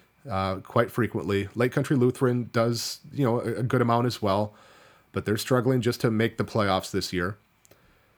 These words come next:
Um, but it does, again, it does impact public schools, and it does impact a team like Waunakee. It does impact small public schools like Edgar, Stratford,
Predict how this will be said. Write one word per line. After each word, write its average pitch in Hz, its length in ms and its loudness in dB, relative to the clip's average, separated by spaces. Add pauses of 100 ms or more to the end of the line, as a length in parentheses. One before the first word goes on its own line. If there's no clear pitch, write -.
(140)
Um, 104 180 -2
but 165 160 2
it 139 80 0
does, 151 360 4
again, 131 320 2
it 104 120 0
does 120 200 2
impact 143 480 0 (180)
public 151 340 0
schools, 156 460 0
and 110 100 0
it 98 80 -2
does 113 180 2
impact 123 580 2 (460)
a 98 80 -4
team 120 240 2
like 123 180 2
Waunakee. 123 680 2
It 85 80 -4
does 104 200 0
impact 120 440 0
small 147 400 2
public 101 380 -2
schools 95 420 -4
like 92 220 -2
Edgar, 107 420 0 (560)
Stratford, 104 680 -2